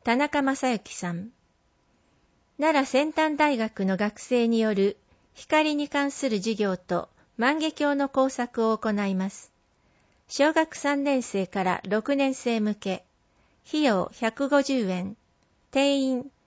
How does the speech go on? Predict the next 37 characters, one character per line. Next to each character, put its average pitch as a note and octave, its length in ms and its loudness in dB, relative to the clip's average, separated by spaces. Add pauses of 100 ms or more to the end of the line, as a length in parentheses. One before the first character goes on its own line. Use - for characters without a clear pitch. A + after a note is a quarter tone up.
(140)
四 D4 280 2
十 C#4 220 2
人。 F#3+ 300 -2 (580)
コ C4 120 2
ミ D4 100 0
ュ D#4+ 40 2
ニ D#4+ 140 0
テ D4+ 180 0
ィ - 20 -2
セ C#4 200 0
ン B3+ 60 0
タ F#3+ 240 -2
ー F#3+ 60 -2
会 A3+ 260 0
議 A3+ 140 -2
室 - 420 -8 (320)
四 D4 300 2
〇 B3+ 260 0
一。 F3+ 420 -6 (640)
事 B3+ 140 0
前 D#4+ 160 2
申 D#4 240 -2
し - 100 -12
込 A3 140 -2
み F#3 140 0
が F#3 100 0
必 - 300 -6
要 F#3 160 0
で F3+ 160 -4
す。 - 240 -20 (1600)
生 D4+ 140 -4
駒 G3+ 400 2
再 C4+ 320 0
発 C4+ 300 -6
見。 F#3 260 -4 (400)
横 B3+ 280 2
道 D#4 120 -2